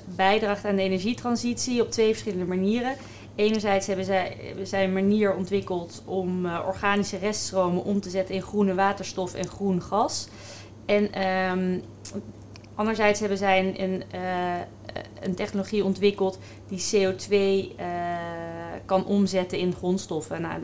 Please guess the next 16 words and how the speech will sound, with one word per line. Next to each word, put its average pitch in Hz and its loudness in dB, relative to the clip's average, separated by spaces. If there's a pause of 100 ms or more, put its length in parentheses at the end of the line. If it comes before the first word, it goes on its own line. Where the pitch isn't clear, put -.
daarmee 170 -4 (640)
doe 190 -2
je 180 0
denk 180 0
ik 180 -8
precies, 196 -2
eh, 185 -4 (880)
eh, 180 -4 (200)
wat 190 2
ik 185 -10
hiervoor 180 -4
bedoelde. 185 -2
En 165 -4
dat 170 -10
is, - -12
ehm, 165 -8